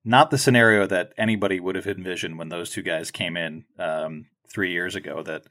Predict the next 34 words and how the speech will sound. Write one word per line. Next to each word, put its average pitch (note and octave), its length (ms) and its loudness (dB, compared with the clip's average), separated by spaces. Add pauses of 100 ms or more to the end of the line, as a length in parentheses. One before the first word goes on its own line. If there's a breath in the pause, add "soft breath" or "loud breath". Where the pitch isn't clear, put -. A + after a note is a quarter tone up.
(480 soft breath)
that E2 120 -12
this F#2+ 200 -4
would F#2+ 100 -8
be F#2+ 80 -2
a F2 60 -4
team G2 260 -4
that's F#2 180 -6
already F#2+ 280 2
established F#2+ 560 0
itself, G2 480 -2
and F2 240 -10 (760)
whether G2+ 240 -2
or F#2 60 -4
not F#2 180 -4
they F#2+ 120 -2
get F#2+ 160 -4
the F#2 80 -6
respect F#2+ 420 -2
around F#2 220 -4
the F2 80 -6
league F2+ 240 -4
is, - 360 -10
is F#2+ 160 -12
sort F#2 200 -8
of E2+ 80 -10
immaterial F2 560 -6
at D#2+ 80 -12
this F2 120 -10
point. E2+ 360 -10 (120)
They, F#2+ 240 -6
they, A2 180 0
they G#2 200 -2
are G#2 160 6
good. B2+ 380 4